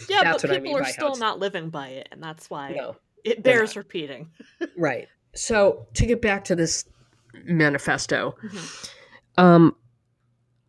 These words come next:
Speaker 2: the, what scares me about this guy, I mean, there's a lot that scares me about this guy, is
Speaker 1: Indeed.
Speaker 2: that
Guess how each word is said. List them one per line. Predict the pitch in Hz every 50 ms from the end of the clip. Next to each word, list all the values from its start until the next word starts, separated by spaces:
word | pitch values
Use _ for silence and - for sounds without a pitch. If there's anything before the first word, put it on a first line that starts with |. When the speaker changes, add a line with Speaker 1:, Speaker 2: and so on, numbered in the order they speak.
| _ _ _ _ _ _ _ _ _ _ _ _ _ _ _ _ _ _ _ _ _ _ _ _ _ -
Speaker 2:
the, | 202 185 208 - - -
what | 220 220 214 -
scares | - - - - - 240 240 247 277 302 302 -
me | 240 220 214
about | 196 175 180 180 175 180
this | - - - -
guy, | - 175 170 160 135 131 107
I | 139
mean, | 143 165 160
there's | 156 143 139
a | 147
lot | 143 143 147 147 -
that | 135 -
scares | - - 139 139 139 139
me | 143 143
about | 147 139 139 135 131
this | - 131 120 -
guy, | - 160 156 165 147 135 127
is | 127 120 131 -
Speaker 1:
Indeed. | - 170 139
Speaker 2:
that | 135 135 -